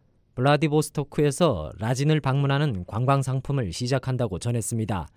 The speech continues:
블라디보스토크에서 여객선을 타고 라진으로 가 오 일 동안 머무는 이 관광 상품의 가격은 미화 약 사백칠십 달러로 책정됐습니다. 관광객들은 라진에 머무는 동안 주변 사적지와 명승지,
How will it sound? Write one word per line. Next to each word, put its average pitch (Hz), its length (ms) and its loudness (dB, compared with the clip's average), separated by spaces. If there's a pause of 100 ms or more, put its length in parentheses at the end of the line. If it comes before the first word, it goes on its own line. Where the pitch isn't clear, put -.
(920)
블라디보스토크에서 185 1040 4
여객선을 160 600 4
타고 160 560 -2
라진으로 143 480 2
가 - 340 -2 (240)
오 127 140 2
일 143 120 4
동안 156 300 2
머무는 147 380 4
이 123 140 0
관광 127 360 0
상품의 135 380 -2
가격은 120 500 0 (460)
미화 139 460 4
약 120 160 0
사백칠십 139 720 -2
달러로 135 400 0
책정됐습니다. 107 920 -4 (800)
관광객들은 175 760 4
라진에 147 360 6
머무는 160 340 4
동안 120 460 0 (120)
주변 156 300 2
사적지와 156 560 0
명승지, 123 600 0